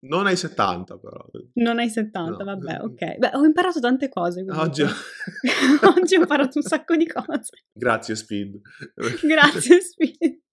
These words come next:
Speaker 1: Divertente,
Speaker 2: <laughs>
Speaker 1: educativo.
Speaker 2: Insegnami, esatto, insegnami a vivere, perché io
Speaker 1: <laughs>
Speaker 2: da sola proprio.
Speaker 1: Beh, io sono molto contento che questo esperimento sia riuscito. Se ti è
Speaker 2: È, è
Speaker 1: piaciuto
Speaker 2: stato
Speaker 1: Speed,
Speaker 2: fantastico.
Speaker 1: ti sento
Speaker 2: No, mi
Speaker 1: ancora
Speaker 2: sono
Speaker 1: più
Speaker 2: troppo
Speaker 1: vicina.
Speaker 2: divertita. <laughs> Esatto,
Speaker 1: La
Speaker 2: mi
Speaker 1: nostra
Speaker 2: sono troppo
Speaker 1: amicizia è
Speaker 2: divertita.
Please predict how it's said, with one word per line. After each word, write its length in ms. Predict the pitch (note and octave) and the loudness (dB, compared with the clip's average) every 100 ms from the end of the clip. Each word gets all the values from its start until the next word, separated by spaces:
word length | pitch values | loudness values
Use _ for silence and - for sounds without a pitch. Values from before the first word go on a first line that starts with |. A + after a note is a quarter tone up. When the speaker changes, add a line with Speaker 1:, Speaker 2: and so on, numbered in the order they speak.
| - | -14
Speaker 1:
Divertente, 920 | B2+ A#2+ A#2+ - D3+ D3 D3 D3 C#3+ | -2 0 0 0 -2 -2 -2 0 0
Speaker 2:
<laughs> 40 | |
Speaker 1:
educativo. 520 | B2+ A#2 A#2 - B3+ B3+ B3+ | 0 -2 -4 0 0 2 4
Speaker 2:
Insegnami, 460 | C4 C4 C4 C4 - | 4 4 2 0 2
esatto, 540 | C#4 A3 B3 A#3+ - | 2 2 0 0 0
insegnami 400 | B3+ E4 C#4+ C#4 | 2 6 8 8
a 80 | B3+ | 4
vivere, 440 | B3 B3 A#3+ A#3 | 2 0 0 0
perché 260 | A#3 C4+ C4 | 0 0 0
io 240 | B3 A#3+ | -2 -2
Speaker 1:
<laughs> 180 | G#3+ - | -6 -8
Speaker 2:
da 140 | - A#3 | -4 -2
sola 380 | - B3 B3 A3 | -2 -6 -6 -8
proprio. 400 | A#3+ B3 A3 G#3+ _ _ _ _ | -10 -12 -12 -14 _ _ _ _
Speaker 1:
Beh, 160 | - G#2+ | 0 2
io 120 | C#3 | 2
sono 200 | D3 D3 | 2 0
molto 280 | C3 D3 F#3 | 0 0 0
contento 480 | D3+ B2+ B2 C#3 D3+ | -2 0 -2 0 -2
che 80 | |
questo 220 | C#3+ C#3 C3+ | -4 -6 -6
esperimento 500 | - A#2+ A#2 A#2+ - | -4 -4 -4 -8 -10
sia 160 | A2+ | -8
riuscito. 640 | G2+ G2+ - C3 - E3+ - _ _ _ _ | -8 -8 -8 -10 -8 -12 -12 _ _ _ _
Se 140 | - | -6
ti 80 | A2+ | -2
è 40 | |
Speaker 2:
È, 20 | F3+ | 0
è 20 | |
Speaker 1:
piaciuto 320 | G3 C#3 B2+ | 0 0 0
Speaker 2:
stato 140 | - G#3 | 2 4
Speaker 1:
Speed, 60 | B2+ | 4
Speaker 2:
fantastico. 500 | - B2+ B2+ B2 F3+ | 4 2 2 0 -2
Speaker 1:
ti 100 | D#3 | -4
sento 240 | - A#2 A3 | -4 0 2
Speaker 2:
No, 120 | A3 | 4
mi 60 | |
Speaker 1:
ancora 60 | G3+ | 2
Speaker 2:
sono 80 | G#3 | 2
Speaker 1:
più 100 | G#3 | 2
Speaker 2:
troppo 180 | G#3+ A3 | 2 2
Speaker 1:
vicina. 180 | G#3+ G#3 | 4 4
Speaker 2:
divertita. 500 | A3 A#3 G#3+ G3+ - | 2 -2 -2 -2 -4
<laughs> 80 | - | -2
Esatto, 600 | B3 C#4 - - C#4+ - | 2 2 0 -2 0 2
Speaker 1:
La 40 | |
Speaker 2:
mi 60 | B2 | 2
Speaker 1:
nostra 220 | C3 C4 | 4 4
Speaker 2:
sono 140 | B2 | 4
troppo 100 | B2 | 4
Speaker 1:
amicizia 200 | - - C#3+ | 2 4 4
è 20 | |
Speaker 2:
divertita. 200 | C3 | 4